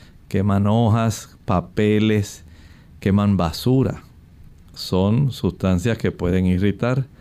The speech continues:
Personas que tienen hipersensibilidad en la mucosa, eh, orofaringea.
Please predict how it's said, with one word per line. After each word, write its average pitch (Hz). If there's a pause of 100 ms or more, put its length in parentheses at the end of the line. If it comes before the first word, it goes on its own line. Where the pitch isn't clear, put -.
(500)
Personas 135
que 135
tienen 135 (140)
hipersensibilidad 120 (180)
en 98
la 92
mucosa, 107 (440)
eh, 95 (600)
orofaringea. 104